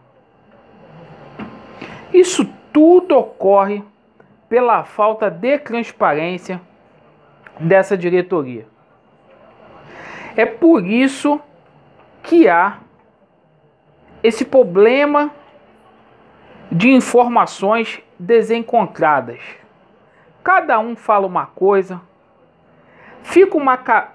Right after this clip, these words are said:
uma confusão na cabeça do torcedor vascaíno e ninguém sabe ao certo quanto que será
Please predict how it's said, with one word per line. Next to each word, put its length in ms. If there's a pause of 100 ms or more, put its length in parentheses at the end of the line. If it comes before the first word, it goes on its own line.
(140)
uma 300
confusão 960 (420)
na 240
cabeça 640
do 140
torcedor 580
vascaíno 720 (1040)
e 140
ninguém 420
sabe 440
ao 120
certo 600 (1300)
quanto 420
que 160
será 640